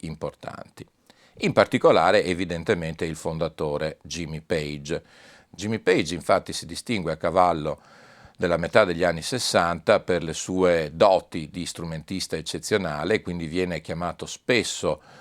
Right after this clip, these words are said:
nel ruolo, come si dice, di turnista, cioè a prestare la propria chitarra in varie, eh, situazioni, sia live sia in studio di registrazione.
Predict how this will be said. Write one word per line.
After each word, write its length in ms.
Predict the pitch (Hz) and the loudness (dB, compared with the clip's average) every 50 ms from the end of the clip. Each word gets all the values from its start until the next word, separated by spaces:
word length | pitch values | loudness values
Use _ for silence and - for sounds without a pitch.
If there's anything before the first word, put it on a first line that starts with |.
| - - - - | -20 -20 -20 -12
nel 180 | - 95 101 101 | -2 0 0 2
ruolo, 440 | 92 92 98 90 82 85 90 90 85 | 4 6 6 6 6 6 4 2 0
come 220 | - 98 90 92 | -2 -4 -4 -4
si 120 | - - | -6 -8
dice, 280 | 82 85 85 82 - 101 | -8 -8 -8 -6 -6 -6
di 180 | 82 85 82 - | -6 -6 -8 -10
turnista, 720 | - 90 78 - 80 104 120 107 87 82 - - 80 80 | -8 -10 -8 -6 -4 -4 -4 -4 -4 -6 -6 -6 -8 -6
cioè 160 | - - 90 | -4 -4 -4
a 60 | 76 | -4
prestare 420 | - - 90 - - 98 92 85 80 | -4 -6 -8 -4 0 2 2 2 0
la 100 | 76 76 | -2 -2
propria 340 | - 90 87 - - 82 78 | -2 -2 -2 -2 -4 -6 -10
chitarra 640 | - 95 82 - 90 80 78 80 80 87 92 90 - | -10 -12 -8 -4 -4 -2 0 0 2 2 2 0 0
in 260 | - 90 90 85 80 | -2 -6 -8 -6 -2
varie, 680 | 76 87 101 87 82 78 80 85 85 85 87 - - _ _ | 0 2 2 4 2 2 0 -2 -2 -2 -2 -2 -4 _ _
eh, 360 | - 82 80 78 78 76 71 | -8 -6 -4 -4 -4 -6 -6
situazioni, 800 | 76 - - - 78 - 90 80 - - 110 113 98 82 73 76 | -8 -10 -10 -10 -10 -8 -10 -8 -2 2 4 4 4 4 0 -4
sia 280 | - - - 135 117 92 | -6 -4 0 4 4 4
live 600 | 101 95 78 73 76 78 78 80 71 78 85 78 - - - _ - - _ _ _ _ | 4 4 2 0 0 -2 -2 -4 -4 -4 -4 -4 -4 -6 -14 _ -20 -20 _ _ _ _
sia 600 | _ - - - - 101 87 82 82 82 82 78 - | _ -6 -4 -2 0 0 2 4 4 4 4 2 0
in 280 | - 87 82 85 87 82 71 | -6 -8 -6 -6 -6 -6 -8
studio 360 | - - - 92 85 80 85 | -8 -6 -6 -4 -4 -4 -4
di 140 | 78 85 80 | -4 -4 -6
registrazione. 960 | 78 78 71 78 76 - - 78 76 - - - 76 71 - - - - - | -6 -6 -8 -10 -12 -10 -10 -10 -10 -10 -12 -12 -10 -10 -10 -10 -12 -14 -20